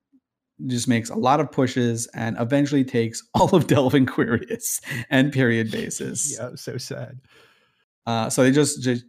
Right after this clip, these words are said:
Speaker 1: just roll through the region, and, and Test is now feeling pretty high on the swagger. You know, they're getting more and more members in their alliance.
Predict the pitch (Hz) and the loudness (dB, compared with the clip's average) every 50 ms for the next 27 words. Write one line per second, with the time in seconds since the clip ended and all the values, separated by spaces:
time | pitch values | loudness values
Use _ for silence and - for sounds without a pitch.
0 | _ _ - - 160 135 - - - - 135 127 147 160 180 190 185 190 - 139 | _ _ -16 -12 -8 -6 -6 -6 -6 -6 0 4 6 6 6 4 4 2 4 4
1 | 127 123 120 113 110 120 123 117 113 117 120 - 120 113 113 113 113 - - 123 | 4 4 2 0 0 0 0 0 0 -2 -4 -4 -4 -4 -4 -4 -4 -6 -6 -6
2 | 117 113 - 139 143 143 - 131 117 123 123 120 120 113 - - 123 117 117 113 | -6 -2 0 0 0 0 0 0 0 2 2 2 2 0 0 2 2 2 2 2
3 | 113 110 107 104 110 110 - _ _ _ _ _ _ _ _ - - 175 175 170 | 0 -2 -4 -6 -8 -10 -14 _ _ _ _ _ _ _ _ 2 4 6 6 6
4 | 131 151 139 135 131 127 120 117 - - 131 107 - - - - - - - - | 6 4 4 4 4 4 2 0 -4 -6 -6 -6 -6 -6 -8 -12 -14 -14 -16 -10
5 | - 127 117 113 113 117 117 120 131 127 123 120 113 117 123 131 143 147 143 131 | -6 -4 -2 -2 -2 -2 0 0 0 2 2 2 2 2 2 4 4 6 6 4
6 | 120 113 104 104 117 123 131 135 131 131 127 127 120 123 123 120 120 117 117 120 | 4 2 0 0 2 2 4 4 4 2 2 2 2 2 2 2 0 0 0 0
7 | 120 117 117 120 120 117 117 - - - | 0 0 0 0 0 -2 -2 -4 -8 -8